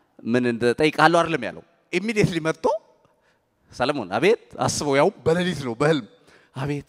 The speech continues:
ሲል «ጠይቀኝ፣ ምን ልስጥህ?» አለው። «ምን እንድሰጥህ ለምነኝ» አለው። አሁን እንደዛ ጌታ ቢልና ቢጠይቅሽ፣ ቢጠይቅህ ሬዲ ነን? አንዳንዴ ይገባችኋል? ግልጽ የሆነ የጸሎት ርዕስ የለንም እኮ።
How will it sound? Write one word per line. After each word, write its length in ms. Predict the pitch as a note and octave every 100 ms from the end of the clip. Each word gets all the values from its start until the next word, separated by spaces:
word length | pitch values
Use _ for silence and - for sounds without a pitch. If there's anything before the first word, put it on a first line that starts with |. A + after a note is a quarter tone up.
| -
ሲል 240 | - G4+ _ _ _ _ _ _ _ _ _ _ _ _
«ጠይቀኝ፣ 380 | - C3+ B2 -
ምን 160 | A#2+ A#2
ልስጥህ?» 300 | G#2+ - F#2+ F#2
አለው። 200 | - - _ _ _ _ -
«ምን 120 | C#3+
እንድሰጥህ 360 | C#3 C3+ E3+ A3
ለምነኝ» 320 | B2+ G2+ F2
አለው። 180 | D2+ - _ _ _ _ _
አሁን 140 | D#3 F#3
እንደዛ 180 | D#3+ D3+
ጌታ 220 | B2+ - D3
ቢልና 340 | C3 B2+ A#2+ A#2
ቢጠይቅሽ፣ 460 | A#2+ B2 A#2 A2+ - _ _ _
ቢጠይቅህ 480 | C3+ C3 A2 A2 G#2 - _ _ _
ሬዲ 260 | B2+ D3+ D3+
ነን? 180 | F3+ A#4+ _ _ _ _ _
አንዳንዴ 220 | - C#3+
ይገባችኋል? 380 | D3+ E3+ - E4
ግልጽ 240 | C4+ G3 -
የሆነ 240 | F#3+ G3
የጸሎት 340 | F#3+ - F#3 G#3
ርዕስ 160 | F#3+
የለንም 320 | F#3 D#3 A#2
እኮ። 140 | F2+